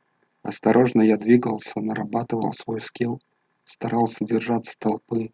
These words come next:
быть вместе со всеми, останавливаться там, где останавливаются другие, делать всё,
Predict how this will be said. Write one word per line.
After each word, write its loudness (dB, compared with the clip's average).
быть 0
вместе 2
со -4
всеми, -4
останавливаться -2
там, -6
где -8
останавливаются -8
другие, -6
делать 2
всё, -4